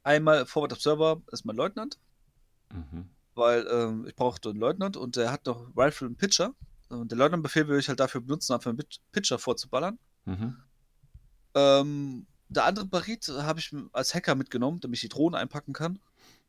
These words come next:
Speaker 1: Und ich kann halt, äh, Support werden, die Drohnen geben, damit die halt besseren Damage-Output haben.
Speaker 2: Mhm.
Speaker 1: Äh, das war Kampfgruppe eins mit zehn grünen Befehlen. Jetzt kommen wir zu Kampfgruppe zwei. Einfach mal mit sieben gelben Befehlen.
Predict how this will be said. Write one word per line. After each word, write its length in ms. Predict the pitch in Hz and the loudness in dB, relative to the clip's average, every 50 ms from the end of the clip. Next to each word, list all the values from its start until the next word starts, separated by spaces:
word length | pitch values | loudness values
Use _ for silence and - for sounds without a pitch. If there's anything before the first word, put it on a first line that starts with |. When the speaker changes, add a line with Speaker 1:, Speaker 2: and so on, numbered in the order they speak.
| _ _ _ _ _ | _ _ _ _ _
Speaker 1:
Und 180 | - 143 139 120 | -2 0 0 0
ich 80 | - | 0
kann 180 | - 143 139 135 | 0 2 2 2
halt, 340 | 120 123 127 123 123 - - | 2 4 4 4 4 4 0
äh, 260 | 117 120 117 113 113 | 0 2 2 2 2
Support 400 | 113 - - - - 135 135 - | 0 -6 -8 -2 0 0 0 0
werden, 180 | 127 117 113 117 | -2 -2 -2 -2
die 80 | 113 | -4
Drohnen 300 | 101 - 127 123 123 117 | -6 -4 -2 -2 -2 -2
geben, 300 | - 120 123 139 147 147 - _ | -2 -2 -4 -4 -6 -8 -12 _
damit 200 | 123 117 117 - | -10 -10 -8 -6
die 60 | 123 | -4
halt 440 | 113 113 110 - - - - - _ _ _ _ _ _ _ - - - _ | -4 -4 -4 -4 -6 -8 -8 -12 _ _ _ _ _ _ _ -20 -20 -12 _
besseren 300 | - 120 - - 123 113 | -4 -2 -2 0 -2 -2
Damage-Output 580 | 104 113 117 117 - - - - - - - - | -4 -4 -6 -6 -6 -8 -10 -12 -14 -16 -10 -8
haben. 220 | 120 110 110 113 - _ _ _ _ _ _ | -6 -6 -8 -8 -14 _ _ _ _ _ _
Speaker 2:
Mhm. 300 | - 104 87 101 107 - - - _ _ _ _ _ _ _ _ _ _ _ _ _ _ - - - - - - - - - - - _ _ _ _ _ | -10 -8 -6 -6 -8 -8 -10 -16 _ _ _ _ _ _ _ _ _ _ _ _ _ _ -20 -20 -20 -20 -20 -20 -20 -20 -20 -20 -20 _ _ _ _ _
Speaker 1:
Äh, 280 | 135 143 147 147 143 139 | 4 6 6 6 4 4
das 240 | 196 226 - - | 2 0 0 -2
war 60 | - - | -4 -4
Kampfgruppe 460 | - 262 285 - - 294 - - - | -2 -2 -4 -2 -6 -4 -4 -2 0
eins 260 | - 147 135 123 - | 2 0 0 0 -2
mit 140 | - 127 - | -4 -4 -2
zehn 200 | - - 196 226 | 0 0 0 0
grünen 220 | - - 240 214 208 | 0 -4 -6 -8 -6
Befehlen. 460 | 190 - - - 156 117 101 101 98 | -8 -10 -10 -8 -8 -6 -6 -6 -2
Jetzt 160 | - - 147 | 0 2 2
kommen 140 | - - - - | 2 0 -2 -4
wir 40 | |
zu 100 | - - | -4 0
Kampfgruppe 400 | - 208 233 - - - 285 285 240 | 2 2 0 2 0 -4 -4 -2 0
zwei. 460 | - - - 311 269 165 110 98 - - - - - - - - - | 0 2 4 4 4 4 2 0 -2 -8 -14 -18 -18 -20 -20 -4 -2
Einfach 200 | 135 151 175 175 | -2 0 0 0
mal 320 | 175 185 190 190 180 - - | 2 2 2 2 0 -2 -2
mit 260 | - 175 190 190 - - _ | -2 0 0 0 -4 -8 _
sieben 460 | - 139 135 127 160 170 196 196 208 208 | -10 -6 -4 -2 0 0 0 -2 -2 0
gelben 380 | - 233 285 349 339 330 262 | 2 4 4 4 2 0 0
Befehlen. 480 | 151 131 - - - 117 104 101 120 | -2 -2 -2 -2 -2 -4 -4 -4 -6